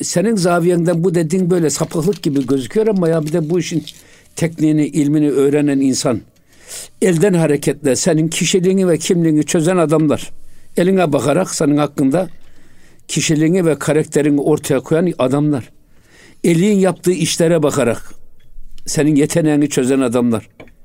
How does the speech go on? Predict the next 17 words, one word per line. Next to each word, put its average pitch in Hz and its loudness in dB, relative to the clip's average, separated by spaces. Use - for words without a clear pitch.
Genel 131 2
yetenek 120 0
testiyle 117 -2
imzana 113 0
göre, 110 0
kar-, 113 -2
yazına 113 0
göre, 110 0
yaptığın 135 0
işlere 120 0
göre 110 2
filan 127 0
adam 135 0
senin 165 -2
karakterini 165 -2
çözmeye 123 0
çalışıyor. 101 -2